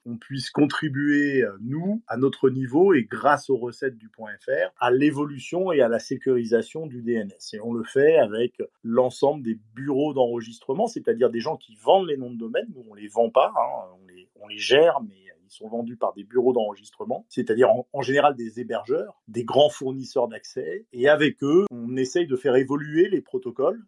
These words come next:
de faire évoluer les méthodes pour que le nom de domaine reste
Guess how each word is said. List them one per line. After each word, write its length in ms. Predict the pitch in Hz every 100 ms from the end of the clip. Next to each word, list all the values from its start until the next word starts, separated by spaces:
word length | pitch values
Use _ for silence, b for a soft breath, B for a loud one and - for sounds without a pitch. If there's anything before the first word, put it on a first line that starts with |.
| -
de 60 |
faire 220 | 104 123
évoluer 500 | 127 127 135 131 143
les 260 | 135 113 107
méthodes 560 | 110 120 139 180 190 -
pour 200 | - -
que 100 | -
le 240 | 151 147 117
nom 160 | 120
de 60 | 117
domaine 320 | 123 160 156
reste 440 | 113 143 190 -